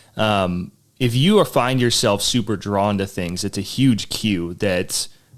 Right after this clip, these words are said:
that might be something that you can share with other people. For example, if you go to Barnes and Nobles and you're looking through and you're just drawn to the relationship section and re-, reading relationship books on Saturdays, like,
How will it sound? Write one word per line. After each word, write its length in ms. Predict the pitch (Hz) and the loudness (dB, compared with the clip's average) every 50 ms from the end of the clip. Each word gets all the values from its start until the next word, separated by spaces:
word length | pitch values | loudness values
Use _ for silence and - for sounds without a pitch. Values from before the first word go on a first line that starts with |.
| - - - - | -20 -16 -10 -4
that 200 | 98 110 135 156 | -2 0 0 2
might 180 | 175 175 160 | 2 0 2
be 120 | 156 170 165 | 2 0 2
something 600 | - - 131 120 113 - 113 113 110 110 110 107 | 2 2 2 2 2 0 0 0 0 0 0 -2
that 80 | 107 101 | -2 0
you 180 | 101 104 110 | 0 0 0
can 180 | 107 - 113 104 | 0 0 -2 -2
share 240 | 98 - 110 107 104 | -2 0 0 0 0
with 160 | 101 104 101 | 0 0 -2
other 220 | - 98 98 98 92 | -2 -2 -2 -2 -4
people. 380 | - - 101 90 - - 80 82 | -4 -4 -4 -4 -4 -6 -6 -2
For 160 | - 123 120 | 0 0 0
example, 580 | 107 107 110 113 110 107 - 98 98 95 92 - | 0 0 -2 -2 -2 -2 -2 0 0 0 0 0
if 140 | - 98 98 | -2 -4 -4
you 220 | 104 110 131 135 127 | -2 0 2 2 4
go 180 | 120 120 117 | 4 4 2
to 120 | 104 120 101 | 2 2 0
Barnes 300 | 101 104 104 101 98 98 | 0 0 2 0 0 0
and 100 | 95 98 | 0 0
Nobles 540 | 98 95 92 90 92 85 82 87 - - - - - - - - - - | 0 0 0 0 0 0 0 -2 -4 -4 -6 -8 -16 -20 -20 -16 -8 -4
and 320 | 104 104 101 98 98 95 | -2 0 0 0 0 0
you're 260 | 90 90 98 113 117 | 0 0 0 2 2
looking 300 | 117 113 110 - 110 104 | 2 2 2 2 0 -2
through 300 | 101 - 104 101 98 98 | 0 0 0 2 2 2
and 140 | 69 95 104 | 2 2 2
you're 100 | 110 117 | 2 2
just 200 | 135 135 - 104 | 2 0 0 -2
drawn 380 | - - 104 104 98 104 110 110 | -2 -2 0 2 2 2 2 0
to 100 | - 110 | 0 0
the 100 | 107 95 | 0 0
relationship 840 | 95 85 80 85 98 101 - - 101 95 - 113 110 101 - - | 0 -2 -2 -2 -2 -2 -2 -2 -2 0 0 0 -2 -2 -4 -6
section 560 | - - 110 101 101 - - 120 113 113 117 107 | -2 -2 0 0 -2 -2 -2 -2 0 0 0 -2
and 140 | 92 90 | -2 -4
re-, 60 | 92 - | -6 -6
reading 320 | 110 107 113 120 117 120 113 | -4 -2 -2 0 0 0 0
relationship 580 | 110 104 104 110 107 - 113 - - 107 98 | 2 2 2 2 0 0 -2 -2 -2 -2 0
books 340 | 92 110 110 110 107 - - | 2 2 2 2 2 0 -2
on 140 | 95 92 95 | -4 -4 -4
Saturdays, 840 | - - 117 110 110 113 110 104 107 107 107 107 107 107 104 - 113 | -2 -2 0 0 0 0 0 0 0 0 0 0 0 0 0 0 0
like, 280 | 101 92 92 95 - | 0 0 0 -2 -6